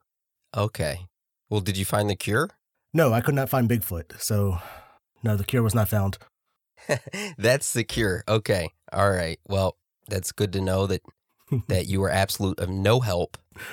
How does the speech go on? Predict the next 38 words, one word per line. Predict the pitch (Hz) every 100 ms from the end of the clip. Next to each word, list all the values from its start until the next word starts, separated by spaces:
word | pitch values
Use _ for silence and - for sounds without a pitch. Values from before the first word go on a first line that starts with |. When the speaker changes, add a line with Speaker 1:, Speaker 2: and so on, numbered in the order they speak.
| - - 117
Speaker 1:
to |
Speaker 2:
No | 127
help | 123 117
Speaker 1:
the |
United | 92 92 107
Speaker 2:
whatsoever. | 101 92 87
Speaker 1:
States | - - 101 - 95 -
<laughs> | -
to, | 104 92 196 185 156 -
to | - 107 101 90
finding | - 98 98 92
the | 90
cure. | - 92 85
But | - 101
hey, | 123 110 85 - _ _ -
uh, | 110 123 120 123 _ _ _ _ _
it's | - 131
all |
right. | 131 139 107
We're | 90
glad | - 101 101
to |
have | 101 98
you | 95
back. | 101 104 -
I'm | 95 90
sure | - 101
a | 98
lot | 92
of | 95
listeners | 92 95 95 95 -
glad | - 92 90
to |
have | 92 95
you | 90
back. | 92 95 -
We've | 90
been | 95